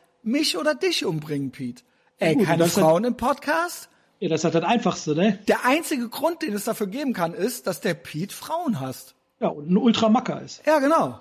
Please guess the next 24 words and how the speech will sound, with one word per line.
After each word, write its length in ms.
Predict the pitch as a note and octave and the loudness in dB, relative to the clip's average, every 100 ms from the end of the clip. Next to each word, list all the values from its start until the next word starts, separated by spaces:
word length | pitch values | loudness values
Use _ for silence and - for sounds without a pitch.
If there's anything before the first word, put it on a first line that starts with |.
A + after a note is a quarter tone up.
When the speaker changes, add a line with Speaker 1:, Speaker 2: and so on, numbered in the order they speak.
| - | -10
Speaker 1:
Ja, 120 | D#3 | -6
das 140 | C#3+ - | -6 -2
ist 100 | G#3+ | 0
ja 80 | A#3+ | 2
dasselbe. 560 | A3+ B3+ C#4 D#3 A#2+ - _ _ _ - | 2 2 2 0 -4 -12 _ _ _ 0
So. 60 | A#3+ | 4
Speaker 2:
Ja. 280 | G3 A#2+ - _ _ _ _ _ _ | 4 2 -10 _ _ _ _ _ _
Speaker 1:
Schreibt 380 | - A#3+ D#4 D4 | -2 2 2 2
diese 160 | A3+ | 0
Person 420 | G3 G3 E3 B3+ C#4+ | 2 2 4 4 4
den 140 | F3+ | 2
El 300 | - E3+ D3+ | 0 -2 2
Hotzo 320 | A#3+ - D#3+ | -2 2 0
an, 280 | C#3+ C3+ A3 - _ _ _ _ _ | 2 2 2 0 _ _ _ _ _
antwortet 680 | G#3 D#4 E4 G#3+ G3 G3 F3 F3 | 0 0 -2 -2 -2 -2 -6 -2
der 180 | E3 - | -2 2
El 260 | D#3 C#3 | 2 2
Hotzo, 300 | B3 C4 - | 0 -2 -2
jetzt 280 | D3+ D3+ - | 0 0 -2
zieht 240 | - C4 - | -4 -4 -2
euch 200 | D#3 - | -4 0
diese 340 | G#3+ A#3 - | 0 2 0
Antwort 460 | G#3 A3 D#3 C3 - | 0 2 2 2 0
rein. 240 | C3 C#3 | -4 -4